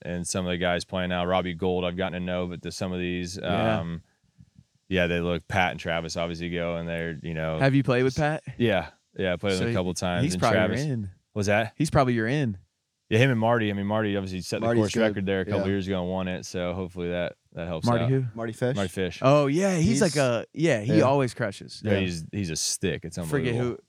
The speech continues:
Speaker 2: who. We were with Nate Bargatze, and he was, he brought up Marty
Speaker 3: Yeah.
Speaker 2: and
Speaker 1: Marty,
Speaker 2: how s-,
Speaker 1: yeah.
Speaker 2: good he was at golf.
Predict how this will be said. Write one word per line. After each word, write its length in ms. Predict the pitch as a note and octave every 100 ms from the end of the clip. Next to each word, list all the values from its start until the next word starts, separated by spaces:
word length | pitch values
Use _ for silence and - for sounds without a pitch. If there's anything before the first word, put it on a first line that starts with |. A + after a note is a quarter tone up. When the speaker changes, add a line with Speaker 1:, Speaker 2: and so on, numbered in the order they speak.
| -
Speaker 2:
who. 60 | C#3
We 80 |
were 60 | D#3+
with 120 | C3+
Nate 260 | B2 B2+ A#2+
Bargatze, 520 | B2 A2 A#2+ A#2+ A2+
and 100 | G#2+
he 120 | A#2 A#2+
was, 320 | G2+ - - _ _ -
he 140 | C3+
brought 200 | A#2 A2
up 80 | G#2
Marty 440 | G2+ G2 G2 F#2+ G2+
Speaker 3:
Yeah. 60 |
Speaker 2:
and 140 | F#2+ G#2
Speaker 1:
Marty, 120 | A#2
Speaker 2:
how 40 | -
s-, 140 | - -
Speaker 1:
yeah. 260 | A2 B2 A2+
Speaker 2:
good 120 | A2
he 60 |
was 200 | G2+ G#2
at 160 | F#2 A#1+
golf. 460 | E2+ F#2 D#2 -